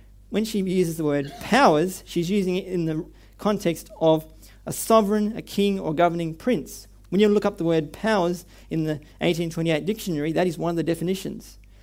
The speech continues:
A sovereign or a leader, a ruler. So no matter which way you look at it, you cannot get away from the fact that there are three and that they are living. Now, if the Holy Spirit is a living person, but at the same time is the power of God,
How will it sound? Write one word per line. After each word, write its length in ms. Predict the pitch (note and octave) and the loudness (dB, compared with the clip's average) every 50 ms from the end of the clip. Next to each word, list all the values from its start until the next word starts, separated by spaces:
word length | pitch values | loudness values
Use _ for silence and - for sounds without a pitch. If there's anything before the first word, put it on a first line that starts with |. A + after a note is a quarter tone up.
| - - - - - - - - | -20 -20 -20 -20 -20 -20 -10 -8
A 80 | - | -8
sovereign 540 | - - - G3 G3 G3 F3 F3+ F#3 F#3 F3+ - | -8 -2 2 4 4 4 4 2 0 0 -2 -4
or 180 | - E3 D#3+ D#3 | 0 0 2 4
a 20 | |
leader, 400 | D#3+ D#3 F3+ G3 G#3+ F#3+ F3 D3+ | 4 6 6 6 8 6 6 4
a 80 | C3+ D3 | 4 2
ruler. 460 | D3+ D#3+ F#3+ A3 A3 F#3 D3 - - - - - - - - - - - - - - - - - - - - - - - - | 2 4 6 8 8 8 6 4 0 -6 -20 -20 -20 -20 -20 -20 -20 -20 -20 -20 -20 -20 -20 -20 -20 -20 -20 -20 -20 -20 -4
So 140 | - - G3 | 0 2 4
no 80 | G#3 | 4
matter 160 | G#3+ G#3+ F#3 | 4 4 2
which 260 | E3 G3+ C#4 C4+ - - | 2 2 -2 -2 -4 -2
way 200 | F3+ G#3 A3 G#3 | 0 0 2 4
you 100 | F3 D#3 | 4 4
look 200 | E3+ A3+ A3+ - | 4 2 2 2
at 60 | - | 0
it, 100 | - - | 0 0
you 100 | E3 D#3 | -4 -8
cannot 320 | - - G3 G#3+ A#3+ G#3+ | -4 0 0 0 2 2
get 100 | F#3 F#3+ | 0 0
away 220 | F3+ D#3+ E3 E3+ F3 | 0 2 0 0 0
from 160 | - - D3 | -2 -6 -8
the 80 | - | -8
fact 460 | D#3 - - C4+ A3+ - - - - - - - - - | -10 -4 0 0 0 0 -2 -8 -16 -20 -20 -20 -12 -8
that 120 | - E3 - | -8 -4 -2
there 100 | E3+ D#3 | -2 -2
are 100 | D3+ C#3+ | -2 -4
three 640 | - - - - A#3 B3+ B3+ C4 C4+ C#4+ C#4 - - - - | -6 -8 -2 2 4 4 4 4 2 0 -2 -4 -10 -14 -6
and 80 | - D#3+ | -6 -2
that 80 | E3 | 2
they 60 | F3+ | 2
are 100 | F3 E3+ | 4 4
living. 460 | D#3+ F3 G#3+ B3 F#3 F3 C3+ G2+ - - - - - - - - - - - - - - - - - - - - - - - - - - - - - - - - - - - - | 4 4 4 4 4 2 0 -2 -8 -16 -20 -20 -20 -20 -20 -20 -20 -20 -20 -20 -20 -20 -20 -20 -20 -20 -20 -20 -20 -20 -20 -20 -20 -20 -20 -20 -20 -20 -20 -20 -20 -16 -2 0
Now, 120 | D#3+ E3+ | 2 2
if 120 | F#3+ F3+ | 2 2
the 100 | - F#3 | 0 0
Holy 240 | D3+ A3 C4+ D#4+ D#4+ | 0 0 0 0 -2
Spirit 420 | - - - - A#3+ A3 G3+ G3+ G#3 | -4 -6 -4 4 8 8 8 8 6
is 100 | F#3+ D3 | 2 2
a 40 | D#3+ | 4
living 400 | D#3 E3 G3 A3+ C#4+ C#4 C4 A#3+ | 6 6 6 6 6 4 2 2
person, 600 | - G3+ F3+ E3 D#3+ - F3+ G#3 C#4 F#4 - - - - - - - | 2 2 2 2 2 0 -2 -2 -2 -4 -6 -14 -20 -20 -20 -8 -6
but 60 | - D#3 | -4 -4
at 60 | E3+ | -4
the 60 | E3+ | -2
same 240 | - G#3 A3+ A#3+ A#3 | 0 0 2 2 0
time 240 | G#3 - F#3 F#3 F3 | 0 -2 -2 -2 -2
is 140 | E3 D3+ - | -2 -4 -6
the 80 | D#3+ | -10
power 480 | - - - - - C4+ E4 F4 D#4 A3 | -12 -12 -14 -6 0 4 4 6 6 4
of 120 | - B3 | 2 2
God, 340 | - D3 C#3 C#3+ F#3 A#3 B3 | 0 0 2 2 0 0 -2